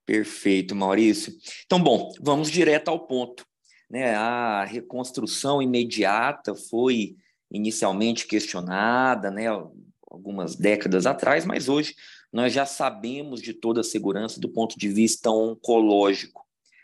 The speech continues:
E ao longo do tempo foram surgindo várias modalidades, né, de reconstrução, principalmente pós-mastectomia. E dentro desse contexto, a ideia hoje é discutir,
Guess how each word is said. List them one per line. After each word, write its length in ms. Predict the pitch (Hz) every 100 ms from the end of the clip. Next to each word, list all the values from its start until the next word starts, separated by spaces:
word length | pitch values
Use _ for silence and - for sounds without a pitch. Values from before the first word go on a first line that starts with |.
| _ -
E 100 | -
ao 80 | 208
longo 240 | 160 190
do 120 | 180
tempo 340 | 92 123 156 151
foram 280 | - 143 135
surgindo 640 | - 123 98 117 156 123
várias 520 | 90 98 131 139 127
modalidades, 840 | 113 104 98 107 98 101 135 - - _
né, 180 | 92 113
de 120 | 107
reconstrução, 880 | 98 - 104 - - - 107 127 - - - _ -
principalmente 720 | 113 120 - 107 101 107 -
pós-mastectomia. 1900 | - 101 107 110 - - _ _ _ 95 101 - 95 90 - 151 113 131 147 - _ _ _ _ _ _ _ _
E 100 | 139
dentro 560 | 131 123 185 214 214 135
desse 440 | 117 120 123 -
contexto, 580 | - 156 - 147 170 -
a 60 | 147
ideia 320 | 98 135 151
hoje 280 | 139 143 151
é 20 |
discutir, 720 | 147 - 175 180 - 147